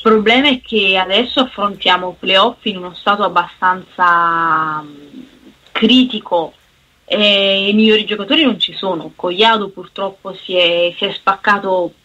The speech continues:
praticamente un, un allenamento prima di partire per Malaga, e i tre giocatori chiave che sono, i due chiavi che sono Araujo e Riqui Puig non potranno andare, più Ansu Fati che non ha mai giocato col Barça B ma poteva essere un rinforzo di, di lusso,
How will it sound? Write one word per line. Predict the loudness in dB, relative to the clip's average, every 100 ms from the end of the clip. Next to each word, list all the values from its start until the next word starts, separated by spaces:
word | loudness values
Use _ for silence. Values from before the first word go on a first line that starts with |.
| _
praticamente | -6 -4 -2 2 2 0 -6
un, | -6
un | -6 -4 -4 2
allenamento | 2 2 2 2 0 -2
prima | 0 0 -2
di |
partire | -2 -4 0 -2 2
per | 0 2
Malaga, | 4 4 2 0 0 -2 -2 _ _ _ _ _
e | -4 -2 0 2 2 2
i | 0
tre | 2 2
giocatori | 4 0 2 0
chiave | 2 2 2 -4
che | -8
sono, | -8 -4 -2 -2 -2 -2 -4 -8
i | -6
due | 2 4 2
chiavi | 2 0 0
che | -8 -12
sono | -2 0
Araujo | 4 2 0 -8
e | -12
Riqui | -14 -12
Puig | -2 -2 -2 -14 _
non | -16 -12 -12 -8
potranno | -4 0 0 0 -10 -8 -8
andare, | -2 2 4 2 -2 -4
più | -2
Ansu | -2 -2 -14
Fati | -2 0 0
che | -10 -8
non | 0
ha | 0
mai | 2 0
giocato | 0 -2 -2
col | -2 0
Barça | 0 0 -6
B | -2 -2
ma | -2
poteva | -10 -4 -2
essere | -2 -6 -8
un |
rinforzo | -8 -2 -2 -2 -6
di, | -6 -4 -4 -6 0
di | 4
lusso, | 4 2 -2 2 2 2